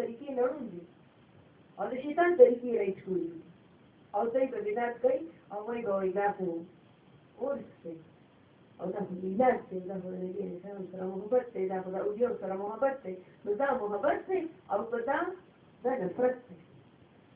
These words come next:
دین خو کامل شوی دی، ته په دین کې نوې نوې طریقې څنګه پیدا کړې؟ د ځان د ځانه خبرې په دین کې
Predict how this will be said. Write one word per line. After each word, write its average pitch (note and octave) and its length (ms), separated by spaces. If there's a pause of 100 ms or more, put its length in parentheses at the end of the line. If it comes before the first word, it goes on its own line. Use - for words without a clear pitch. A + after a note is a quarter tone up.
(720)
دین F4+ 280
خو D4+ 80
کامل D4+ 420
شوی A#4 220
دی، D4+ 120
ته F4+ 140
په D#4 80
دین E4 220
کې D4 120
نوې D#4 200
نوې C4+ 180
طریقې D4 420
څنګه G4+ 280
پیدا G3 280
کړې؟ F3+ 160 (1400)
د - 20 (100)
ځان D4+ 180
د C#4 140
ځانه B3+ 240
خبرې D4+ 260
په C4+ 100
دین D#4+ 160
کې D#4+ 100